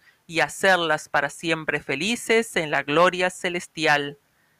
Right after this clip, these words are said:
Pidamos, pues, al Señor y a la Santísima Virgen que concedan tanta eficacia a nuestras oraciones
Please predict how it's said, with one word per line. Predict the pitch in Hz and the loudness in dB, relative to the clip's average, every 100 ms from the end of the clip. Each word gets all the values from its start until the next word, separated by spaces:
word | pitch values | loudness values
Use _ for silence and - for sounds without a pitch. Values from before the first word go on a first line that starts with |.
| _ _ - | _ _ -10
Pidamos, | 160 151 202 240 190 - | -2 4 6 4 0 0
pues, | 190 185 - | 0 2 2
al | 180 165 | -2 -2
Señor | 156 139 160 214 196 | -8 -2 4 4 4
y | |
a | 165 | 2
la | 156 | 0
Santísima | - 143 151 165 - 147 139 | -2 -4 -4 -6 -4 -2 2
Virgen | 208 214 - 202 202 208 - | 0 -2 -2 -2 -2 -6 -6
que | 196 - | -4 0
concedan | 196 190 - 262 233 165 160 175 - | 0 0 0 2 4 2 -2 -8 2
tanta | 254 277 262 | 2 2 0
eficacia | 262 180 - 202 220 214 | -2 -4 2 2 2 0
a | 185 | 0
nuestras | 185 - 156 | -2 -2 0
oraciones | 143 139 - 208 226 233 240 - | 2 0 0 4 4 4 0 -4